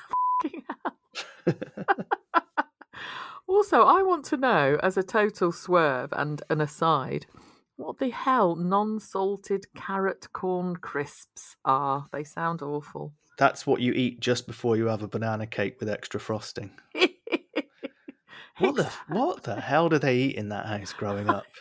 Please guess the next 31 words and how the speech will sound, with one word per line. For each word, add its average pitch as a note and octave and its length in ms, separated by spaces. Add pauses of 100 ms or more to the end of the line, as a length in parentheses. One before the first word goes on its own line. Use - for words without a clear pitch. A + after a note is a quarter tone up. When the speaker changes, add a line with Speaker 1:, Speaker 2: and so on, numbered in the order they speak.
(120)
Speaker 1:
<laughs> - 280
I F4 80
don't - 200 (160)
know. - 280 (920)
Speaker 2:
I C#3+ 100
did E3 280
Google C#3+ 320
them. G2 400 (800)
Speaker 1:
Oh, F4 180
did G#4+ 200
you? E4+ 140
What, D4 160
the C#4+ 60
corn C#4 320
crisps? B3 600
Speaker 2:
Yeah, C3 180
they, A#2 200
I - 100
couldn't E3+ 260
find D3+ 320
non-salted, B2+ 960 (140)
but - 260 (100)
I C3 80
found B2+ 320
carrot A#2+ 360
crisps. - 480
They A#2 120
look A2 180 (120)
absolutely G#2+ 1080
minging. G2+ 580 (760)
Speaker 1:
<sighs> - 40